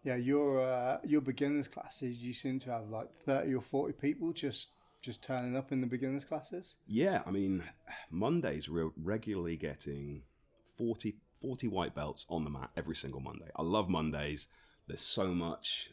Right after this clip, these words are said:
Speaker 2: like, enthusiasm and all these new hungry white belts on the mats. Um, and yeah, I, I really love seeing so many people getting involved in jiu-jitsu these days. It's awesome.
Speaker 1: How do you think, or why do you think that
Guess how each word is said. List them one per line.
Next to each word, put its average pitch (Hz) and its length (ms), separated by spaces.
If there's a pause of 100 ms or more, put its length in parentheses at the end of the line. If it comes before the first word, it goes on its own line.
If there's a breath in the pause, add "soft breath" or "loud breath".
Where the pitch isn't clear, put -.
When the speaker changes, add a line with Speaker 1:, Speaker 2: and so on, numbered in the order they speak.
Speaker 2:
like, - 200
enthusiasm 82 840
and 78 80
all 80 100
these 80 220
new 82 280
hungry 85 480
white 78 280
belts 73 260
on 76 140
the 76 80
mats. 78 480 (320 loud breath)
Um, 71 520 (300)
and 73 480
yeah, 104 200
I, 80 140
I 85 100
really 87 340
love 85 260
seeing 76 320
so - 320
many 76 220
people 78 260
getting - 220
involved 71 320
in 76 80
jiu-jitsu - 400
these - 160
days. - 200
It's - 140
awesome. 92 300 (960)
Speaker 1:
How 208 100
do 208 80
you 226 80
think, 208 280 (340)
or 160 120
why 160 280
do 139 80
you 139 80
think 131 420 (100)
that - 200